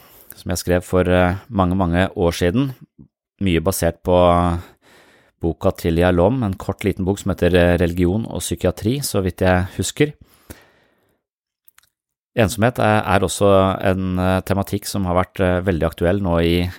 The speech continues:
januar måned i to tusen og tjue.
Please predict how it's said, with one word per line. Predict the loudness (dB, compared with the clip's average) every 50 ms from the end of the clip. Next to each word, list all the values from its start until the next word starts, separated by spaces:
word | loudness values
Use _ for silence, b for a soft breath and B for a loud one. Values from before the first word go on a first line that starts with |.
| -6
januar | -2 -2 0 0 2 2 2 2 2 2 0
måned | 0 0 0 0 0 0 -2 -2 -2 -4 _ _ b b b b b b b b b b b b b b b -4
i | -2 0 0 0 0 -2 -4 -6
to | -6 -4
tusen | -2 -2 -2 -2
og | -2 -2
tjue. | 0 0 2 2 2 0 0